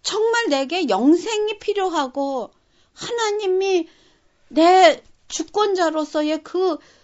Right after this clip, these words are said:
정말 하나님 없으면 내가 못 살아를 우리가 못하면 돈 있어 살고 남편 있어 살고 부모 있어 살고 지-, 직장 있어 살고 내 건강 있어 살고 살 일이 다 딴 거예요.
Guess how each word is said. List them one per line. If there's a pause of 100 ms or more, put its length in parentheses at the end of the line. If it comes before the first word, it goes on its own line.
(120)
정말
하나님
없으면
내가
못
살아를
우리가
못하면 (840)
돈
있어
살고
남편
있어
살고
부모
있어
살고
지-, (300)
직장
있어
살고
내
건강
있어
살고
살
일이
다
딴
거예요.